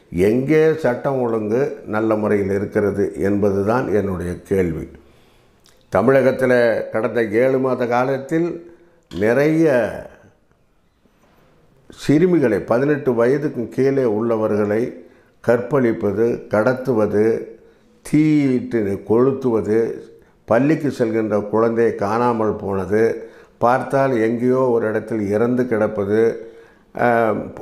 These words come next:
காவல்துறை நண்பர்கள், ஆ, போக்சோ சட்டத்தை அதிகப்படியாக பயன்படுத்தி வழக்கு தாக்கல் செய்ததெல்லாம் பார்க்கின்ற பொழுது,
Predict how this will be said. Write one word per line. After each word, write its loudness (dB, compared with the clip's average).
காவல்துறை 0
நண்பர்கள், 0
ஆ, 4
போக்சோ 0
சட்டத்தை -2
அதிகப்படியாக -2
பயன்படுத்தி -2
வழக்கு -2
தாக்கல் 0
செய்ததெல்லாம் 0
பார்க்கின்ற -2
பொழுது, 0